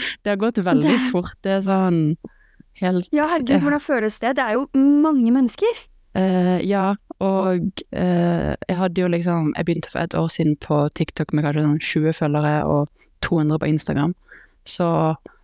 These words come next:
Speaker 1: det er på en måte å ta på seg den... mengden også. Jeg føler på en måte at jeg plutselig har fått et ansvar for,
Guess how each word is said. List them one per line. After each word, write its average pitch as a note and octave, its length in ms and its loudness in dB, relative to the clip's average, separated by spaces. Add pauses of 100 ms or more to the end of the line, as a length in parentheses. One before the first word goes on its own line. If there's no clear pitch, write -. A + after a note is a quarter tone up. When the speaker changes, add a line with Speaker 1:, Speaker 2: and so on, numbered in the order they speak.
(100)
Speaker 1:
det F3+ 160 0
er F3 60 -2
på F3+ 100 -2
en E3+ 80 4
måte D#3 460 0
å C3+ 520 -2 (140)
ta D#3+ 120 -4 (100)
på E3 180 -2 (100)
seg D3 200 -4
den... D3 320 0 (680)
mengden D#3+ 640 2
også. E3+ 260 -2
Jeg E3+ 60 -4
føler E3+ 260 -2
på F3 80 0
en E3 80 2
måte E3 320 -2
at - 40 -12 (140)
jeg - 160 -4
plutselig - 380 -2
har - 80 -8
fått - 120 -2
et D#3+ 180 -4
ansvar D3+ 520 -2
for, C3 300 -4